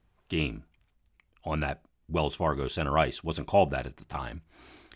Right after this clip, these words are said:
And, of course, it was Game six, and the Patrick Kane overtime goal, which ended the Flyers' two thousand ten Stanley Cup run.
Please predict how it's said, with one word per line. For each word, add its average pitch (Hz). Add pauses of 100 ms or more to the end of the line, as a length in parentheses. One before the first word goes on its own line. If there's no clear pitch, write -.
And, 73 (100)
of -
course, 82
it 87
was 67
Game 73
six, 90 (340)
and 71
the 71
Patrick -
Kane 73 (120)
overtime 87
goal, 69 (380)
which 73
ended 90
the 76
Flyers' 78
two -
thousand 76
ten 73
Stanley 78
Cup -
run. 62